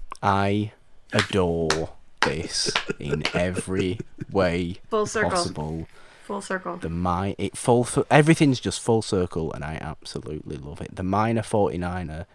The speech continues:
Speaker 1: not a great Scooby-Doo villain, but a serviceable one.
Speaker 2: And also the San Francisco forty-niners.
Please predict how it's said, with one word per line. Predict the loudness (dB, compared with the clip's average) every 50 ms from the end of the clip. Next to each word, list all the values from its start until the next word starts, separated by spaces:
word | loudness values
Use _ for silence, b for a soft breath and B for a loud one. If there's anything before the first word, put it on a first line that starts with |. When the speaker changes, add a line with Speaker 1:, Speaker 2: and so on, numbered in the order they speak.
| b
Speaker 1:
not | 4 6 6
a | 8
great | 8 10 10 10 8 6
Scooby-Doo | 2 -2 0 2 4 4 4 4 4 4 4 4
villain, | 4 2 2 2 0 -4 -6 _ -20 -20 -20 -20 -20 _ _ _ _ _ -20 -20 -20 -20 -20 -18 -8 -4
but | -2 -2
a | 0
serviceable | 0 0 4 6 6 6 6 6 4 0 0 0 0 0 0 0 0
one. | -2 -4 -6 -6 -10 -14 -20 -10 -2 0
Speaker 2:
And | 0 0
also | 2 0 -2 -2 0 0 0 2 2 2 0 -2 -4 -8 -14 -20 -20 -12 -8
the | -6 -4
San | -2 -2 -2 0
Francisco | 0 -4 -4 -4 -6 -4 -2 -2 -2
forty-niners. | -2 0 0 2 2 4 4 4 2 2 0 -4 -6 -8 -10 -10 -12 -12 -14